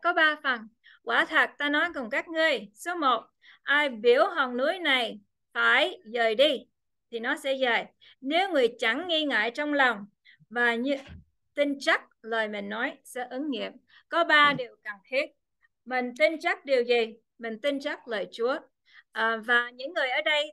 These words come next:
thì có thấy Phương làm vài lần. Và nếu mà vô cái phòng, à, à, à,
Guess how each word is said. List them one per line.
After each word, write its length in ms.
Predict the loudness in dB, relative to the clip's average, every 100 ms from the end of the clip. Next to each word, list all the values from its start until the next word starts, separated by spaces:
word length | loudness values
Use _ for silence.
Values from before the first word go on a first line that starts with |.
| -4
thì 60 | 0 0
có 100 | -4 -6
thấy 240 | -6 -6 -6
Phương 160 | -4
làm 300 | -2 -2 -2
vài 220 | -2 -2
lần. 240 | 0 -2 -4 -10 -12
Và 120 | -8
nếu 240 | -2 -2 -2
mà 160 | -2 0
vô 160 | 0 0
cái 100 | -4 -2
phòng, 260 | -4 -4 -2
à, 220 | -2 -2 -14 -20 _
à, 360 | 0 4 4 2 -6 _ -12
à, 360 | -8 -4 -4